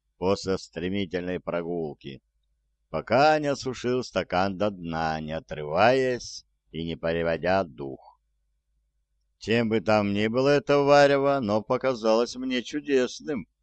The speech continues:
а оставленный им слегка горьковатый привкус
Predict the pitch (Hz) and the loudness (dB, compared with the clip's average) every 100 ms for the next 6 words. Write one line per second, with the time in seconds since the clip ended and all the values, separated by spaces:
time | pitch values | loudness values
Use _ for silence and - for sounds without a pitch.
0 | _ _ _ _ _ - 87 101 - 127 | _ _ _ _ _ 0 2 4 2 4
1 | 127 117 110 107 107 110 98 - 95 - | 6 6 2 2 0 0 -4 -2 -2 2
2 | 101 92 95 82 92 98 98 85 82 98 | 2 4 0 2 2 4 4 2 -6 -2
3 | 123 147 - 139 135 - | 0 -2 -4 -6 -6 -10